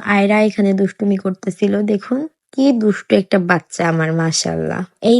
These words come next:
তো মোহনা আবার সবাইকে হাই দিতেছে। পরে ক্যামেরাটা আমার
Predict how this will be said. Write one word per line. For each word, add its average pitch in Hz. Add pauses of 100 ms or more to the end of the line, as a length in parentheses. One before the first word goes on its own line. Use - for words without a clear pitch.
তো 214
মোহনা 214
আবার 202
সবাইকে 214
হাই 208
দিতেছে। 196 (200)
পরে 175 (140)
ক্যামেরাটা 175
আমার 185